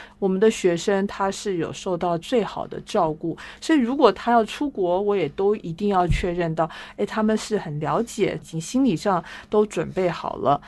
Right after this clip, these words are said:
Speaker 1: 然后到了那边有，有受到很好的照顾，所以我们是一条线，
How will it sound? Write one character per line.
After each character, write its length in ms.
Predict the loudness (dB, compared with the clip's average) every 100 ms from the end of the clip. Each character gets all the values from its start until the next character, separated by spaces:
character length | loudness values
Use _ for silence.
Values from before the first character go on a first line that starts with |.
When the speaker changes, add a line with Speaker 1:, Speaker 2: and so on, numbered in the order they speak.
| -10
Speaker 1:
然 100 | -6
后 140 | 0 2
到 220 | 6 6
了 100 | 6
那 160 | 4
边 260 | 4 4 4
有， 200 | 0 -4
有 80 | -6
受 240 | -2 -2
到 200 | 2 0
很 220 | 0 -4
好 140 | -2 -4
的 100 | -4
照 300 | 2 4 4
顾， 200 | 0 -4
所 140 | 2
以 20 |
我 60 | 2
们 100 | 2
是 140 | -4
一 100 | -4
条 280 | -4 -2 -4
线， 260 | 0 -2